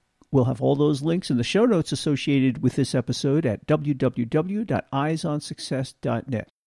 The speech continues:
We'll also have links in the show notes to some of the other programs that we mentioned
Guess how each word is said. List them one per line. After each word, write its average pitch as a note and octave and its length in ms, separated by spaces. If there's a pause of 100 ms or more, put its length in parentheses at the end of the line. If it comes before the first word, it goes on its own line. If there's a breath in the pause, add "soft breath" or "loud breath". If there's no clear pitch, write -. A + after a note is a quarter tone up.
(920)
We'll E3 160
also G#3+ 280
have D3+ 200
links D3+ 240
in D3 60
the B2+ 60
show C3 240
notes A#2+ 340
to B2+ 100
some C3 220
of A#2 40
the A#2 100
other F#3+ 120
programs A#2+ 720
that B2+ 200
we A#2 100
mentioned A#2+ 560